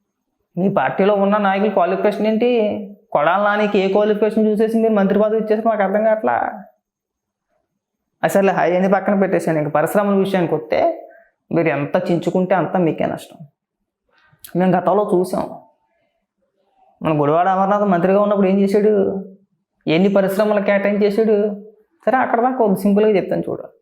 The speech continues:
కొన్ని పరిశ్రమలతో ఎంఓఏలు కుదుర్చుకున్నామని చెప్పేసి అని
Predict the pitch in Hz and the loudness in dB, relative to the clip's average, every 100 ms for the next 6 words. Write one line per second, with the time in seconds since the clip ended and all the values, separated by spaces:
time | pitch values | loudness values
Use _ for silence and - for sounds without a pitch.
0 | _ _ _ _ _ _ 214 214 208 202 | _ _ _ _ _ _ 0 2 0 0
1 | 220 226 220 233 208 202 214 214 214 208 | 0 0 0 2 2 0 0 0 2 2
2 | 196 196 202 202 196 190 190 190 214 220 | 0 0 0 2 2 0 0 0 0 0
3 | 202 214 | 0 -2